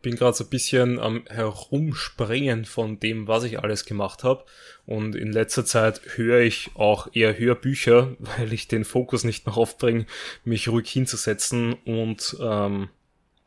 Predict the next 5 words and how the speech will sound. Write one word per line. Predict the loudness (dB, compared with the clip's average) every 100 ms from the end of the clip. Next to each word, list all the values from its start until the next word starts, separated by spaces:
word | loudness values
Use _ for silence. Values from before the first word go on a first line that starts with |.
| _ _ -6
da | -4
wirklich | -4 -2 -4 -2 -2
was, | -2 -2 -4 -8 _ _ -20 -20 _ -6
äh, | 0 4 4 2 _ _ -20 _
quasi | -6 -2 -4